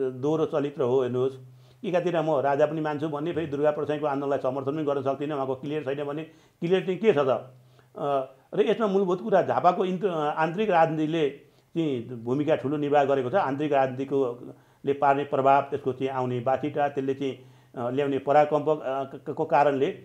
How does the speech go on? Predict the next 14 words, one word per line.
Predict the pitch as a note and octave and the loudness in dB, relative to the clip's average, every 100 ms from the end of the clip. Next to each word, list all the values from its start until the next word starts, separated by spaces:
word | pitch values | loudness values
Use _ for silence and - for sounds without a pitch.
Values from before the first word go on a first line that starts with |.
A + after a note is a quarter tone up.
| - - | -20 -2
राजेन्द्र | C3 C3+ D#3 D3 | 2 2 2 0
लिङ्गदेनले | C#3+ C#3 C#3+ | 0 0 0
समर्थन | C#3 C3+ C#3 C#3 | 0 -2 -2 -2
नगरेको | C3 B2+ A#2+ A#2+ | 0 0 0 0
हुन्, | G3 B2+ - _ _ _ | -2 -4 -12 _ _ _
होइन? | A2+ E3+ F3+ - - _ - | -6 -4 -4 -8 -18 _ -4
र | C3 D3 B2+ - | 2 4 4 0
उनी | D#3+ | -2
एउटा | D#3+ D3+ | 0 2
ओलीसँगकै | D#3 D#3+ D#3+ D#3 D#3 D3 F3 | 2 2 0 2 2 0 0
गठबन्धनमा | D#3 D3 C#3 D3 C#3 | 0 0 0 -2 -2
छन्। | C3 G3+ | -4 -4
भोलि, | C#3 C#3 D3 - - _ - | -2 -2 -4 -8 -20 _ -12
अ, | B2+ B2 | -8 -6